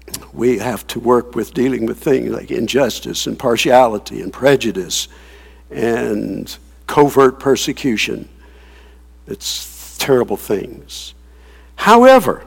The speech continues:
I'm not, the, the, nowhere in this passage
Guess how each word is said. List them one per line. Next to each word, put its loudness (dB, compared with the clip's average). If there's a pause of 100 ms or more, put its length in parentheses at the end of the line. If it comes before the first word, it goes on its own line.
(1200)
I'm 6
not, 2 (200)
the, -2 (100)
the, 6
nowhere 8
in 4
this 6
passage 0